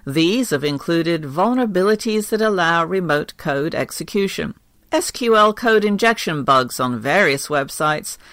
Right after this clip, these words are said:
and methods for bypassing authentication protections. For the past twelve months, we've learned a lot, and we've really reached a tipping point where now we're getting a lot of requests,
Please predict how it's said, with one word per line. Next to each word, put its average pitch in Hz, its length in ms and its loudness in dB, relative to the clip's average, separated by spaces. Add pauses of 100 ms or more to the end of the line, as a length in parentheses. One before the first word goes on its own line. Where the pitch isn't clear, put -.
(220)
and 240 460 0
methods 180 480 -2
for 214 160 0
bypassing 170 920 2
authentication 180 920 -2
protections. 147 760 -6 (800)
For 247 200 -2
the 247 100 0
past 440 380 -2
twelve 269 260 0
months, 233 380 2
we've 240 320 -4
learned 214 280 2
a 240 60 4
lot, 214 420 4
and 170 220 -4
we've 185 260 -2
really 196 360 0
reached 202 340 -4
a 165 80 0
tipping 190 420 -6
point 131 360 -4
where 156 200 -2
now 226 300 0
we're 160 160 0
getting 185 260 -2
a 185 80 0
lot 262 360 0
of 165 100 0
requests, 170 720 -2